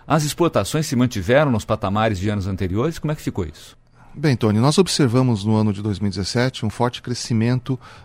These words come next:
Speaker 2: das exportações do Paraná, é, próximo de vinte por cento. Esse crescimento, de uma certa forma, compensou as limitações que nós tínhamos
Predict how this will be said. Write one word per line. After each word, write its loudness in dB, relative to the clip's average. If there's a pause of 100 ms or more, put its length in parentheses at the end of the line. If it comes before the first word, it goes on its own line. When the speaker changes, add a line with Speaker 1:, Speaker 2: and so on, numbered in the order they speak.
Speaker 2:
das 2
exportações 0
do -2
Paraná, 0 (540)
é, -2
próximo -2
de -4
vinte -4
por -6
cento. -10 (960)
Esse 0
crescimento, 0
de -2
uma 2
certa -2
forma, -2 (120)
compensou -2
as -2
limitações -2
que -10
nós -2
tínhamos -2